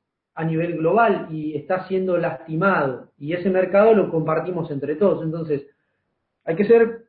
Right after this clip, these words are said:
inteligente y decir, bueno, pará, pará, pará.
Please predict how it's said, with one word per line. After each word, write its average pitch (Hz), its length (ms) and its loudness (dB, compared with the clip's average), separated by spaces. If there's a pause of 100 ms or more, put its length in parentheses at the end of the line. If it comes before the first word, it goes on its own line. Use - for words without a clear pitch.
(140)
inteligente 254 720 4
y 240 80 2
decir, 190 480 0
bueno, 165 260 -2
pará, 147 380 -4 (1400)
pará, 139 220 -6
pará. - 300 -10